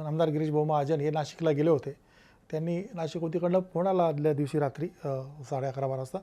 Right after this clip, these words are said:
की ते म्हटलं की आता आपल्याला इकडे नाशिकला तुम्हाला सर्व टीमला यायचं आहे. तर आम्ही जवळजवळ सत्तेचाळीस लोक त्या ठिकाणी गेलो. आमची एक सात लोकांची सोशल मीडियाची टीम अगोदर त्या ठिकाणी पोहोचली. ती भारतीताई ज्या आहेत उमेदवार,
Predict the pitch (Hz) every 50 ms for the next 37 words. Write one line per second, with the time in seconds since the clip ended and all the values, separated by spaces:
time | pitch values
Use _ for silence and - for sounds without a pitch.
0 | - - - - - - - _ - 160 185 175 175 160 151 165 175 170 185 175
1 | 175 185 180 165 - 180 170 175 170 165 - 165 160 165 160 151 - 151 156 160
2 | 156 160 156 156 160 147 - 147 151 151 - 147 147 147 147 147 147 151 - -
3 | 151 135 131 131 120 - 151 131 113 123 117 110 - - - - - - - -
4 | - - _ - 160 160 160 165 175 175 165 156 175 170 170 180 175 175 - 147
5 | - - 170 185 190 190 185 - 185 180 180 170 180 - - 180 160 160 156 -
6 | 160 147 151 147 156 180 208 196 160 156 147 - 175 170 170 - - - - -
7 | 170 175 - 175 175 175 - 180 175 - 175 170 156 - 175 - - - - 180
8 | 165 160 160 170 160 156 180 170 - 175 165 165 156 160 160 165 160 156 - 160
9 | 151 - 143 147 139 143 - - 156 135 - - 104 - - - - - - _
10 | _ 170 151 139 139 135 - 160 151 165 160 156 156 180 185 165 147 165 151 143
11 | 139 - - _ - 143 127 135 139 135 151 143